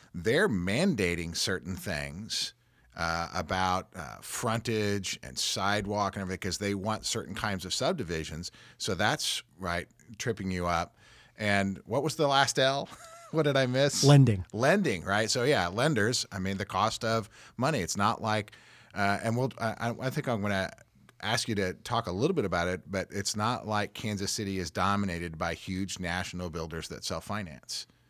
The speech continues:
Speaker 2: Absolutely. Uh, Kansas City is the only top fifty residential, uh, construction market in the country that doesn't have a top fifty, fifty nationally ranked builder in it.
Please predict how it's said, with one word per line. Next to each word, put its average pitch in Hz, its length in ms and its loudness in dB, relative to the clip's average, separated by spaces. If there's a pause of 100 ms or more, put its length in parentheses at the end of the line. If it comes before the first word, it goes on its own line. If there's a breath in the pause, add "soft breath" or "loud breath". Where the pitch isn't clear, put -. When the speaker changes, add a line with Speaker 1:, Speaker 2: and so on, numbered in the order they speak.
(180)
Speaker 2:
Absolutely. 139 760 4
Uh, 127 240 6
Kansas 156 340 4
City 156 160 8
is 123 80 4
the 131 80 4
only 135 160 4
top 113 300 0
fifty 127 260 2
residential, 117 720 2 (240)
uh, 120 160 4
construction 131 520 2
market 113 420 2
in 139 160 6
the 123 60 4
country 135 440 4 (340 loud breath)
that 139 140 6
doesn't 160 240 8
have 135 180 8
a 120 60 4
top - 360 4
fifty, 127 440 4 (120)
fifty 135 320 6
nationally 117 460 4
ranked 110 320 2
builder 120 380 4
in 143 140 6
it. - 180 -6